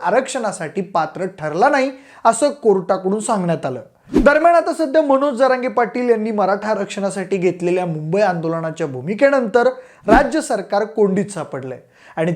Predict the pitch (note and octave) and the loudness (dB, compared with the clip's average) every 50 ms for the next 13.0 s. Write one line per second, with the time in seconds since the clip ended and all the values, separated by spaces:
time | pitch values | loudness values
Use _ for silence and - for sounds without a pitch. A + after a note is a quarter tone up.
0 | F3 - A#3 C#4+ D4+ C4+ G#3 F3 D#3 C#3+ - - D#3+ E3 - - G#3 G#3 G3+ F#3+ | 2 4 4 4 4 2 0 -2 -4 -4 -6 -6 -8 -4 -2 0 0 0 0 -2
1 | D#3+ D#3+ F#3 F#3+ D#3+ F3+ F#3 F3 G3 B3 C4 C4+ G#3 G3 F#3+ E3 - F3 E3+ F#3+ | -4 -2 -2 0 2 2 2 4 2 2 2 0 0 -2 -4 -6 -4 -4 -4 -4
2 | G3+ - - G#3 A3 B3+ G#3+ F3+ D#3+ D3 D3 C#3+ - F3+ F3 - F3+ D#3 C#3 - | -4 -4 -2 -2 -2 0 0 -2 -2 -4 -6 -6 -6 -4 0 2 2 2 2 -2
3 | - B2 A#2+ _ _ _ _ - - - _ - C4+ D4 D#4+ D#4+ D#4+ D#4+ - D4 | -10 -12 -14 _ _ _ _ -20 -20 -6 _ 2 2 4 4 2 2 2 2 2
4 | C4+ B3 - B3+ C4 B3+ B3+ B3 C4 B3 A#3 G#3+ G3+ F3+ F#3 A3 G3+ F#3+ F3 E3+ | 2 2 4 2 2 2 4 4 4 4 4 4 2 2 0 0 0 0 0 0
5 | F#3 A3 G#3+ A3 A3 G#3+ G#3 F#3 G3+ F3 E3+ F3+ F3 E3 F3+ E3+ E3 D3+ D3 - | 0 0 0 2 2 2 2 2 2 2 2 0 0 0 0 0 0 -2 -4 -4
6 | - G3 G3+ G3+ G3+ - - - _ - G3 A3 C4 D4 C#4 C#4+ C#4 C4+ B3 A3+ | 0 0 0 0 -2 -6 -18 -8 _ 2 4 4 4 4 4 2 2 0 -2 -2
7 | A#3+ G#3 A3 A3 A3 A#3 A3 A3 - F3 E3 E3+ F#3 F#3+ F3 E3+ A#3+ G3+ - - | -2 0 0 -2 -2 -2 -4 -4 -4 -6 -2 0 0 0 0 -2 -4 -6 -6 -2
8 | - F3 E3 E3 D#3+ - - A3 G#3+ G#3+ - - - F3 D#3+ D#3 - - G3+ G#3+ | -2 0 0 0 -2 -4 -6 -6 -6 -8 -10 -8 -6 -6 -6 -4 -6 -4 -4 -4
9 | G3 G#3 G3 F3 E3 D3 E3 F3 E3+ F3 F3 E3+ E3+ F3 E3+ D#3+ D#3 - C3+ - | -4 -4 -4 -6 -4 -4 -4 -6 -4 -6 -8 -6 -6 -6 -8 -8 -8 -10 -10 -8
10 | D#3 F3+ F#3+ G#3 B3 B3 A3+ A#3+ A3 G3 G#3+ G#3+ A3+ A3 A3 _ - _ _ _ | -8 -8 -6 -4 -4 -4 -2 -4 -4 -2 -4 -4 -4 -6 -10 _ -20 _ _ _
11 | - - C#4+ D4+ D4 D4 D4 - D4+ C#4 B3 G#3 F#3 A3 G3+ G3+ G#3 G#3 G#3 A3 | 0 4 4 4 4 2 -2 -4 -2 -2 -2 -2 -4 -6 -4 -4 -4 -4 -2 -2
12 | A#3+ G#3 G3 B3 G#3+ G3 E3+ D#3 D3+ C#3 - E3+ E3 F3 D#3+ C3+ - - A#2+ | -2 0 0 0 0 0 -2 -4 -4 -6 -6 -4 -2 -2 -2 -2 -4 -8 -14